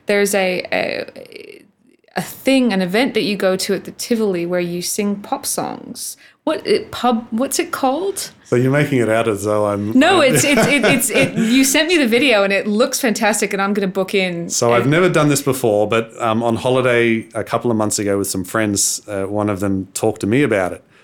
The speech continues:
Speaker 2: And, uh, and what it is, is, uh, it's called pub choir.
Speaker 1: Pub choir.
Speaker 2: Pub choir.
Speaker 1: That's,
Speaker 2: Pub quiz.
Speaker 1: that's the term I was
Speaker 2: Pub
Speaker 1: looking for.
Speaker 2: choir. It's evolved into once a month at Brisbane. They go other places as well. But this former music teacher, she's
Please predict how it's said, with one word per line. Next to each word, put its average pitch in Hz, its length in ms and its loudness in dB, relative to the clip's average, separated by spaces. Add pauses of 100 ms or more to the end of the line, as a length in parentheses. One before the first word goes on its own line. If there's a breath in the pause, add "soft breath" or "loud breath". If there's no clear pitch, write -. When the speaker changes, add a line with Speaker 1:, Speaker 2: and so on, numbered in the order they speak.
(300 soft breath)
Speaker 2:
And, 104 320 0
uh, 104 120 2
and 113 160 0
what 147 200 2
it 139 60 0
is, 120 280 2
is, 101 260 -4
uh, 98 500 -2
it's - 180 -8
called 113 280 -2
pub 127 380 -2
choir. 107 480 -2 (200)
Speaker 1:
Pub 220 220 0
choir. 185 400 2
Speaker 2:
Pub 110 160 0
choir. 85 320 -6
Speaker 1:
That's, - 340 0
Speaker 2:
Pub - 80 -14
quiz. - 60 -10
Speaker 1:
that's 180 220 -2
the 190 60 -4
term 180 240 -2
I 170 80 0
was 170 80 -4
Speaker 2:
Pub 147 160 2
Speaker 1:
looking 175 80 -4
for. 190 160 0
Speaker 2:
choir. 143 420 0 (240 soft breath)
It's - 160 -4
evolved 120 640 2
into 117 640 2
once 135 220 0
a 127 40 0
month 120 380 0
at 98 160 -4
Brisbane. 117 380 -2
They 117 100 0
go 131 180 2
other 110 160 0
places 101 480 -4
as 92 140 -8
well. 101 480 -2
But 110 240 -2
this 117 220 -2
former 139 340 -2
music 120 400 0
teacher, 95 380 -6
she's 117 540 -2